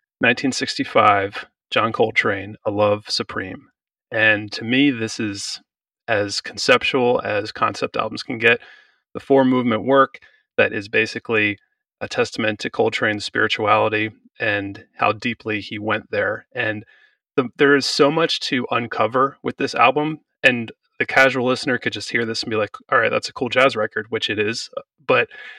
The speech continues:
there are layers upon layers of it. It's definitely Coltrane's most thought out record. In my view, it's a masterpiece. And you have themes that are woven throughout the whole thing. And then there's the poem, which to me just, like,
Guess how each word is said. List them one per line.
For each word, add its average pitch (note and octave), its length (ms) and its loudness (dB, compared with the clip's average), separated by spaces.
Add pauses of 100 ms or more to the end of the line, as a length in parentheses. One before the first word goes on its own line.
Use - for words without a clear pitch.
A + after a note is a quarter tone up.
(320)
there C3+ 120 8
are B2+ 100 8
layers C3+ 360 8
upon A#2+ 300 0
layers A2+ 340 4
of F#2 140 -8
it. - 140 -8 (100)
It's A#2+ 160 -6
definitely C#3 400 4
Coltrane's B2+ 540 0
most A2+ 400 -2
thought A#2+ 340 2
out A#2 160 4
record. A2+ 480 -2 (200)
In A2+ 120 -2
my A#2 200 2
view, A2+ 260 -2
it's A2+ 160 -6
a A2 40 -12
masterpiece. - 800 -8 (140)
And B2 160 -2
you A#2 100 -4
have A2+ 220 -2
themes C3 480 -2
that A2 320 -2
are A2+ 140 -2
woven A#2 460 0 (400)
throughout A#2 380 0
the A#2+ 60 -14
whole C3+ 260 0
thing. G2+ 360 -6 (680)
And C3+ 180 2
then C3+ 400 4 (100)
there's C3 300 0
the - 100 -4
poem, A#2 500 -2 (100)
which - 200 -6
to C3 100 -6
me C#3 220 2
just, C3 240 -4
like, A2 320 0